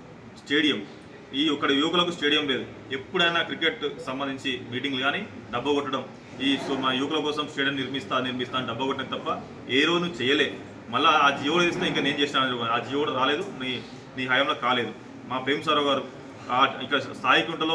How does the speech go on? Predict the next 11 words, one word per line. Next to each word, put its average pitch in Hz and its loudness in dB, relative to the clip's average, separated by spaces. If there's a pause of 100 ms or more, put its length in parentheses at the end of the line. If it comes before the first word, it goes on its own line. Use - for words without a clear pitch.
(100)
పెద్ద 127 -4 (100)
ఎత్తున 147 0
దాదాపుగా 139 2
పది 127 -4
ఎకరాలలో 147 2 (340)
స్టేడియం 151 2
కూడా 151 0
నిర్మాణించే 131 -4 (300)
మా 117 -10
తలబెట్టారు. 117 -2 (300)
అంతేకాకుండా 160 2